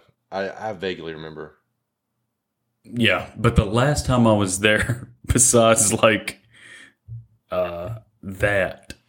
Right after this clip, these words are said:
Speaker 2: it was, like, two thousand two, and they had a ride that was, it was like the pirate ship, but it's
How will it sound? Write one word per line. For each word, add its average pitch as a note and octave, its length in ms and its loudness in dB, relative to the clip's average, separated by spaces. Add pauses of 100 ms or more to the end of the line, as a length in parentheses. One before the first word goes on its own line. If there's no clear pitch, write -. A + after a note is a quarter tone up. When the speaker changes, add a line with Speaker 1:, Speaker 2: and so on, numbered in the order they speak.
Speaker 2:
it - 60 -8
was, G2 180 0
like, G2 260 0
two A#2+ 140 2
thousand A2 480 2
two, G2 340 2
and G#2+ 140 2
they G#2+ 60 4
had B2 200 2
a A2+ 60 4
ride G2+ 500 2
that F#2 160 -4
was, F2 540 -2 (1500)
it A2+ 60 0
was G#2+ 180 2
like C3+ 160 2
the - 80 2
pirate B2+ 540 0
ship, - 440 -4 (600)
but G#2 280 0
it's - 460 -2